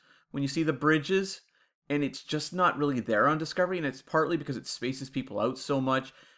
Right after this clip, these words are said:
Um, you frequently had, especially in season one, you have Lorca just, like, standing the whole time. It doesn't have that sort of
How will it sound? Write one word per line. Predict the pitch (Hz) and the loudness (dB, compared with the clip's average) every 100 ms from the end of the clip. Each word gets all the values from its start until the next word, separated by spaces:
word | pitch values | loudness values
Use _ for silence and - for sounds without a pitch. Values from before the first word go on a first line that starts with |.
| _ | _
Um, | 110 104 104 104 | -2 -2 -2 -4
you | 123 120 | -6 -4
frequently | - 147 147 131 120 | 0 0 2 0 2
had, | 123 | 4
especially | 87 104 - 139 127 | 2 -2 0 2 0
in | - | 2
season | 143 110 | 0 0
one, | 101 123 107 | -2 -2 0
you | |
have | 107 85 | -2 -2
Lorca | 104 127 127 120 | 2 2 4 2
just, | 113 - | 2 -4
like, | - | -4
standing | - - 95 113 123 | -4 -4 -2 -2 -2
the | 123 | -2
whole | 131 135 | 0 -2
time. | 135 131 127 127 123 - - _ _ _ - | -2 0 2 2 -2 -8 -20 _ _ _ -4
It | 139 - | -4 4
doesn't | 143 139 139 | 4 4 2
have | 127 123 | 2 2
that | 101 | 0
sort | - 113 | -2 -2
of | 107 | -4